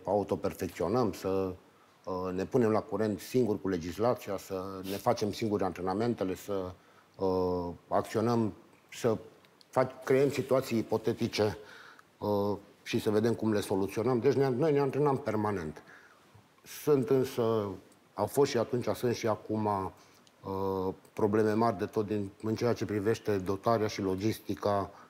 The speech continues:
uh, și structurilor speciale, cum eram noi, și a poliției în general. Vă imaginați că la vremea aceea, de exemplu, cum am scris și în carte, aveam, uh, dosare în care investigam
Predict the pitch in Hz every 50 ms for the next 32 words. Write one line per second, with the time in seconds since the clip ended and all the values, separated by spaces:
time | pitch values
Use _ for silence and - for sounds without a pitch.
0 | - - - _ _ _ _ _ - 95 92 92 90 87 - - 135 - - 123
1 | - - 123 113 110 107 95 - - 104 98 - 120 113 107 104 - 104 104 104
2 | 107 110 117 113 113 120 120 120 113 - - 120 110 107 - - - 110 110 110
3 | 98 - - 90 92 95 87 92 90 92 90 90 90 78 71 69 - - - -
4 | - _ _ _ _ - 101 98 98 104 104 95 104 117 123 113 - 113 107 110
5 | 107 98 104 113 120 117 107 101 - - 120 120 120 113 107 104 101 95 - -
6 | - 127 127 123 - 123 117 113 98 - - 107 98 90 90 - - 120 110 -
7 | - 101 95 - 113 123 - - 123 123 - - - - - - - - _ -
8 | 113 107 101 120 123 131 131 117 113 110 107 107 104 101 95 92 104 - - 127
9 | 120 117 113 110 - 110 107 101 104 104 95 92 95 - - - 95 95 110 120
10 | 120 110 107 104 98 95